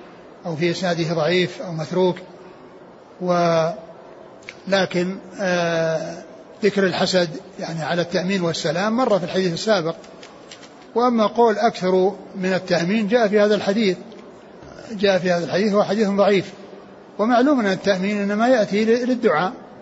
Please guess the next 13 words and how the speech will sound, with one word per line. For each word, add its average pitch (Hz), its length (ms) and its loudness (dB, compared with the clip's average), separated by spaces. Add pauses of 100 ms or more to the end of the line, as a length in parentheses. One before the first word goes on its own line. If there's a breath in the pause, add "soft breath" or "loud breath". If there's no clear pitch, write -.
(580)
التأمين 185 460 -2
ما 269 200 2
يأتي 196 280 2
ابتداء 185 580 2 (840)
أو 180 120 2
يقوله 185 380 2
الإنسان 180 640 0
مستقلا، 196 760 2 (760)
وإنما 254 400 2
يؤتى 180 340 2
به 220 160 2
تبعا 240 300 4
للدعاء 214 460 2